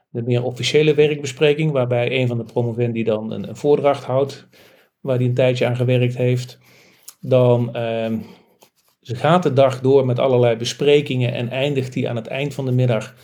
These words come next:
ook weer met een, een bespreking met promovendi rondom, eh, dat zijn de promovendi van de groep die op de intensive care werken. Ehm,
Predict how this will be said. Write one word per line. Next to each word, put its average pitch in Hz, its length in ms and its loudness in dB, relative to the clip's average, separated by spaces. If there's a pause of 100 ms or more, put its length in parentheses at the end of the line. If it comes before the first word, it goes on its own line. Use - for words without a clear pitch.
(380)
ook 156 200 2
weer 147 140 4
met 135 180 -2
een, 131 240 -4
een 131 160 -6
bespreking 131 480 -6
met 123 140 -2
promovendi 123 640 0
rondom, 117 560 -4
eh, 113 80 -10
dat 113 240 -12
zijn 117 140 -6
de 107 60 -12
promovendi 117 440 -2
van 110 100 -4
de 107 60 -6
groep 123 240 -2
die 113 140 -2
op - 140 -4
de 113 80 -4
intensive 113 420 -2
care 151 220 4
werken. 147 400 2 (800)
Ehm, 120 640 0